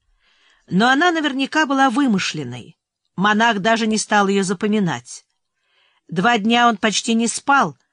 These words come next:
мучительно обдумывая ситуацию. Сбежать они ему наверняка не дадут.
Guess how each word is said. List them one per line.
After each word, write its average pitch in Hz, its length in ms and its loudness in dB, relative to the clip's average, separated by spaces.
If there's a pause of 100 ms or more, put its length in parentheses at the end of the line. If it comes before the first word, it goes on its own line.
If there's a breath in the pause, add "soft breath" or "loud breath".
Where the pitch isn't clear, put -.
(160)
мучительно 196 680 0
обдумывая 185 440 0
ситуацию. 175 800 -4 (1300)
Сбежать 247 720 0
они 320 220 -2
ему 302 120 -2
наверняка 285 560 -4
не 180 160 0
дадут. 147 540 -10